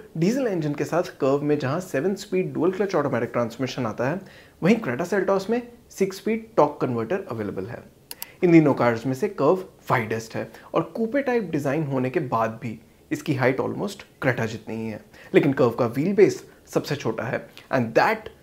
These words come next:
should impact its cabin space। Although इन तीनों कार्स में से कर्व की ही बूट स्पेस सबसे ज्यादा है। तीनों कार्स की ग्राउंड क्लियरेंस सेम है और कर्व में सिक्सटीन से लेकर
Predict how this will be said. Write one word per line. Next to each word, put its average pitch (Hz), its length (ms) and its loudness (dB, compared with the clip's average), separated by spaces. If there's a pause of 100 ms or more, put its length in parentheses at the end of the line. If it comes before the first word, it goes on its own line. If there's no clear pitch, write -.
should 170 340 2
impact 135 500 0 (140)
its - 180 -8 (300)
cabin 107 300 2
space। - 300 -8 (340)
Although 208 260 6
इन 185 120 2
तीनों 220 260 4
कार्स 135 340 2
में 127 100 2
से 196 200 0 (340)
कर्व 147 160 4
की 147 160 -6
ही 175 120 -2
बूट 160 260 0
स्पेस 127 300 -2
सबसे 120 260 -6
ज्यादा 101 260 -4
है। - 160 -12 (500)
तीनों 165 180 6
कार्स 120 240 0
की 127 100 -6
ग्राउंड 113 260 -4
क्लियरेंस 117 320 -4
सेम 180 260 4
है 143 160 -2 (260)
और 139 100 2 (120)
कर्व 170 220 6
में 214 100 0
सिक्सटीन 202 520 -4
से 202 220 0
लेकर 185 360 2